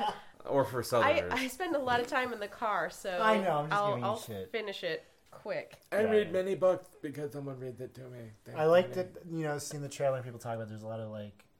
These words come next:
Speaker 3: um,
Speaker 1: Like people who live in trailers?
Speaker 3: That is the s-, premise of the movie.
Speaker 1: <laughs> It's true, it is.
Speaker 2: Yeah.
Speaker 3: Um,
Speaker 2: Yeah.
Speaker 1: Except
Speaker 3: there's,
Speaker 1: it's called
Speaker 3: there's
Speaker 1: The Stacks.
Speaker 3: Yes, there's, there's a lot
Speaker 1: Not
Speaker 3: of,
Speaker 1: to be
Speaker 3: like,
Speaker 1: confused with
Speaker 3: the
Speaker 1: The
Speaker 3: Iron
Speaker 1: Stacks.
Speaker 3: Giant I've seen is in it.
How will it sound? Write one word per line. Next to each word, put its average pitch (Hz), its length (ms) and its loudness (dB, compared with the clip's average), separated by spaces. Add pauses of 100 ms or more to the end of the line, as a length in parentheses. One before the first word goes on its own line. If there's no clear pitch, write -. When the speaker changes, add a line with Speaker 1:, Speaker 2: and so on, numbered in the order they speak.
(340)
Speaker 3:
um, 104 160 -10
Speaker 1:
Like 107 180 -4
people 110 240 -6
who 104 160 -8
live 98 140 -8
in 95 80 -12
trailers? 107 500 -8 (960)
Speaker 3:
That 127 200 4
is 139 160 -2
the - 80 -12
s-, - 260 -8
premise 196 400 2
of 190 180 6
the 214 400 8 (120)
movie. 277 180 8
Speaker 1:
<laughs> - 40 -4
It's - 240 6
true, 277 280 12
it 147 80 8
is. 175 220 8
Speaker 2:
Yeah. 160 340 6
Speaker 3:
Um, 175 200 12
Speaker 2:
Yeah. 208 260 4
Speaker 1:
Except 175 260 6
Speaker 3:
there's, 185 120 8
Speaker 1:
it's - 140 0
called 147 140 8
Speaker 3:
there's 143 120 4
Speaker 1:
The 123 80 -4
Stacks. - 720 -12 (140)
Speaker 3:
Yes, - 400 -8
there's, 139 360 0 (120)
there's 135 200 -4
a 139 60 0
lot 135 240 6
Speaker 1:
Not 135 100 4
Speaker 3:
of, 123 60 0
Speaker 1:
to 127 40 0
be 120 60 0
Speaker 3:
like, 120 100 -2
Speaker 1:
confused 90 300 -14
with 80 100 -10
Speaker 3:
the - 60 0
Speaker 1:
The 127 60 0
Speaker 3:
Iron 131 160 -2
Speaker 1:
Stacks. 131 120 -6
Speaker 3:
Giant 127 420 -2
I've 120 140 -8
seen 123 300 -8
is 113 160 -8
in 117 100 -8
it. 117 180 -10